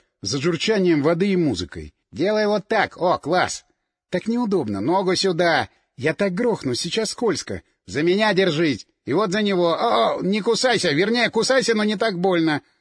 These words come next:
О, я балдею с тебя!» И прочий шлак, слышать который, признаться, было и занимательно, и обидно. Я тут в натуре как олень, мужик я или нет. Конкретно надо вопрос решать после Нового года, тем более, что батя всё равно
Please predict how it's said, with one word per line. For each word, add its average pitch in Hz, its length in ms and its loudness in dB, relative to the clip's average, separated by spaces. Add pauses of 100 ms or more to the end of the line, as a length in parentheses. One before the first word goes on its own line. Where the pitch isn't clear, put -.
(340)
О, 139 360 -2
я 175 180 0
балдею 185 520 2
с - 80 -10
тебя!» 117 320 -4 (640)
И 208 100 -8
прочий 233 380 -4
шлак, 214 340 -2
слышать 196 340 -4
который, 180 380 -2
признаться, 160 480 -2
было 165 220 0
и 143 180 -2
занимательно, 156 640 -2
и 127 460 -4
обидно. 135 520 -6 (640)
Я 233 160 -2
тут 220 180 -2
в 214 60 0
натуре 220 400 0
как 196 220 -2
олень, 196 460 0
мужик 139 380 -4
я 117 120 -4
или 104 140 -4
нет. 151 260 -2 (520)
Конкретно 233 480 -2
надо 214 320 2
вопрос 196 360 0
решать 185 360 0
после 165 280 -2
Нового 160 340 2
года, 139 240 -2
тем 139 220 -2
более, 170 240 0
что 151 180 -4
батя 160 240 -2
всё 143 160 -6
равно 175 320 -4